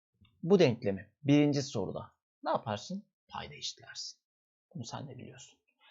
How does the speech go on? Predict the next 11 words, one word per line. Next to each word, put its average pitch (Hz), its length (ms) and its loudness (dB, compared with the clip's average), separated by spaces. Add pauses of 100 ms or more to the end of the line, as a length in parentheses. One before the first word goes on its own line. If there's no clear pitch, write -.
(380)
İki - 220 -4
ile 160 180 0
çarptım 101 460 -6
burayı. 110 220 -18 (1200)
Paydalar 127 400 4
aynı 110 260 2
oldu. - 260 -20 (800)
Altı 117 360 6
x - 440 -4 (160)
eksi 104 440 -2
iki. - 300 -8